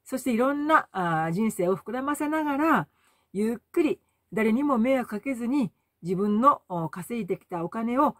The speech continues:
しっかりと増やして、そしてライフプランを充実させる。そんなお役に株式投資が立てば、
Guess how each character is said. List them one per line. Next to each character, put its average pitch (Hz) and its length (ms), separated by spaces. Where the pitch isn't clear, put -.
し - 140
っ - 20
か 262 160
り 208 60
と 202 120
増 220 120
や 247 140
し - 140
て、 285 280
そ 269 140
し - 80
て 277 200
ラ 196 140
イ 226 60
フ 240 160
プ 262 140
ラ 240 140
ン 220 80
を 226 120
充 180 260
実 269 140
さ - 180
せ 277 120
る。 247 180
そ 175 220
ん 233 100
な 302 400
お 208 80
役 254 240
に 285 160
株 202 280
式 - 180
投 262 160
資 226 120
が 214 80
立 262 260
て 330 120
ば、 202 240